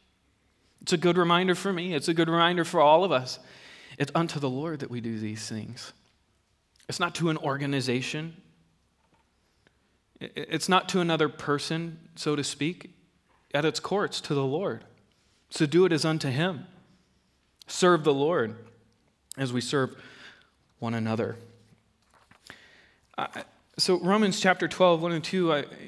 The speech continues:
we're familiar with that, those verses. Uh, you know, we, we lay our lives down and sacrifice to the Lord. But the other thing I think about, too, is First Peter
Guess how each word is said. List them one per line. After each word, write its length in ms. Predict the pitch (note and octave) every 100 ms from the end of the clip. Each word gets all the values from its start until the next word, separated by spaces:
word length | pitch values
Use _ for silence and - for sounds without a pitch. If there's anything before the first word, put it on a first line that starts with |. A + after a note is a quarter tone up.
| -
we're 140 | D3+
familiar 320 | D3 D#3 F3
with 100 | E3
that, 380 | D3 B2 A#2+ C3+
those 160 | C#3+ B2+
verses. 520 | B2 C3+ - E3 C#3+
Uh, 140 | C3+ -
you 100 | B2+
know, 60 | C#3
we, 160 | C#3 B2+
we 320 | B2+ B2 A2+ - - -
lay 180 | - D#3
our 160 | E3 C#3+
lives 320 | C#3+ D#3+ -
down 280 | C3 B2+ E3
and 140 | A#2
sacrifice 640 | - B2 C#3 D3 - C#3+ -
to 120 | -
the 120 | B2+
Lord. 380 | A#2 B2+ E3+ F#3+ - - - - - - - - -
But 120 | D#3
the 80 | F3+
other 160 | A3+ C#4+
thing 200 | B3 G#3+
I 60 |
think 220 | F3+ G#3
about, 260 | A3 F3 G3
too, 220 | - G#3+
is 100 | G3+
First 300 | - F#3+ F#3+
Peter 340 | - F3+ D#3